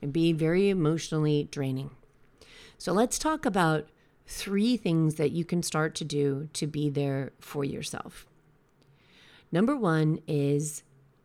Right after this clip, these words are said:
really asking yourself, truly, and I mean that it sounds so simple that we bypass it, but it's so powerful. Ask yourself daily, "How can I be here for myself today?" That's it.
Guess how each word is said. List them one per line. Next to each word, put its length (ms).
really 440
asking 420
yourself, 460
truly, 540
and 100
I 80
mean 340
that 180
it 180
sounds 380
so 320
simple 480
that 160
we 120
bypass 640
it, 200
but 140
it's 200
so 600
powerful. 760
Ask 340
yourself 480
daily, 540
"How 380
can 220
I 140
be 240
here 160
for 140
myself 420
today?" 360
That's 240
it. 260